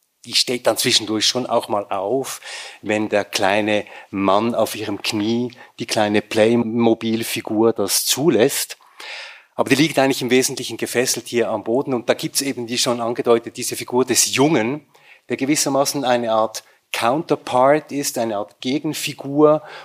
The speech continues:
Und über diese Gegenfigur werden wir dann ganz sicher auch noch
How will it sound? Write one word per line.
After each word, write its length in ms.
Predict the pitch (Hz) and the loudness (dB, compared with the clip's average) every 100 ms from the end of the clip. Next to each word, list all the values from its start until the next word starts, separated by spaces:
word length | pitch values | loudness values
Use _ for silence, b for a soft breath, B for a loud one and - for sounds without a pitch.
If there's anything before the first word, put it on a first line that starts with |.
| B | B
Und 160 | 117 117 | -4 -2
über 120 | - | -2
diese 260 | 127 - | 0 -2
Gegenfigur 640 | - 113 120 113 110 113 107 | 2 2 2 -2 0 2 4
werden 260 | 104 104 | 4 2
wir 120 | 98 98 | -2 0
dann 260 | 98 95 | -2 -2
ganz 300 | 95 92 - | -2 -2 -4
sicher 580 | - - 101 - 95 - | -4 -4 -4 -4 -4 -2
auch 300 | 90 90 - | -4 -6 -8
noch 260 | 85 82 | -10 -12